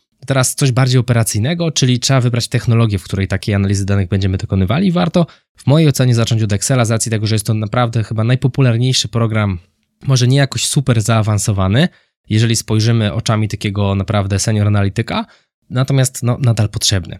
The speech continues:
Obok tego mamy takie technologie jak język S Q L,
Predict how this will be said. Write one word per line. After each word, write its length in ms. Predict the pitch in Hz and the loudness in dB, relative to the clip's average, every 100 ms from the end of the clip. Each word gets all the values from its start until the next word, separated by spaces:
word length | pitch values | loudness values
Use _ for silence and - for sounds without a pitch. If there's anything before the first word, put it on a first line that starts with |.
| _ | _
Obok 280 | 135 135 143 | -4 0 0
tego 200 | 143 131 | 0 0
mamy 280 | 127 117 107 | 0 0 -2
takie 420 | 107 120 123 113 | -2 -2 0 -2
technologie 540 | 87 110 113 104 107 101 | -2 -4 0 0 2 0
jak 260 | 92 90 | 0 0
język 440 | 110 101 101 - - | 0 0 -2 -8 -6
S 140 | - | -6
Q 140 | - 110 | -2 0
L, 180 | 127 | 0